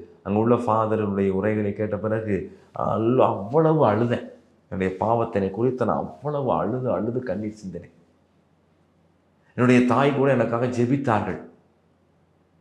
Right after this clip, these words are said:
"இவ்வளவு பலவீனமா இருக்கிறியே தம்பி, நீ ஃபாதருக்கு படிக்க முடியுமா?" அப்படின்னு கண்ணீர் சிந்தி அழுது அவங்களும் ஜெபிச்சாங்க. அன்புக்குரியவர்களே, கண்ணீர் கலந்த ஜெபம் கடவுளிடமிருந்து இரக்கத்தை பெற்றுத்தரும்,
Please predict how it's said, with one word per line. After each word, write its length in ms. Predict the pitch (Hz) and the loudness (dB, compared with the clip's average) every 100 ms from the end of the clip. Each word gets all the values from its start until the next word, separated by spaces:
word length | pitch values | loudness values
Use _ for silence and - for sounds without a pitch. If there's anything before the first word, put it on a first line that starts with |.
| _ _ _ - | _ _ _ -8
"இவ்வளவு 460 | 110 135 151 135 123 117 104 104 - - - | -2 6 6 8 6 6 4 2 -2 -8 0
பலவீனமா 480 | 110 131 139 131 | 2 4 2 2
இருக்கிறியே 380 | 123 110 104 104 | 2 2 0 -2
தம்பி, 320 | 92 95 90 87 - - | -2 -2 -2 -4 -8 -8
நீ 200 | 104 98 | -2 -2
ஃபாதருக்கு 580 | - 98 110 113 113 113 | -2 -4 -2 -2 -2 -2
படிக்க 340 | 101 113 127 | -2 -2 -4
முடியுமா?" 460 | 110 113 120 120 117 101 | -2 0 0 0 0 0
அப்படின்னு 420 | 95 104 110 95 - - | -2 -2 -2 -4 -8 -8
கண்ணீர் 240 | 117 139 | -4 -4
சிந்தி 300 | - 113 110 | -4 -6 -4
அழுது 460 | 87 101 127 135 98 | -4 -4 -2 0 0
அவங்களும் 360 | 117 165 170 | 0 0 0
ஜெபிச்சாங்க. 480 | 120 104 - 95 80 - _ _ _ _ _ - | 0 -2 -2 -8 -12 -16 _ _ _ _ _ -8
அன்புக்குரியவர்களே, 680 | 98 95 101 104 95 90 90 - - - _ | -4 -2 0 0 0 0 -2 -4 -14 -20 _
கண்ணீர் 540 | 101 110 120 123 123 | -4 0 4 6 4
கலந்த 320 | 98 95 95 | 2 -2 -2
ஜெபம் 580 | 92 - 90 107 110 - - - _ _ _ _ _ _ | -4 -4 0 2 2 0 -10 -20 _ _ _ _ _ _
கடவுளிடமிருந்து 760 | - 92 104 98 92 95 92 | -8 -2 0 0 0 -2 -4
இரக்கத்தை 480 | 90 95 110 113 104 | -4 -6 -4 -6 -4
பெற்றுத்தரும், 580 | 90 90 - 82 - - | -8 -8 -12 -16 -16 -20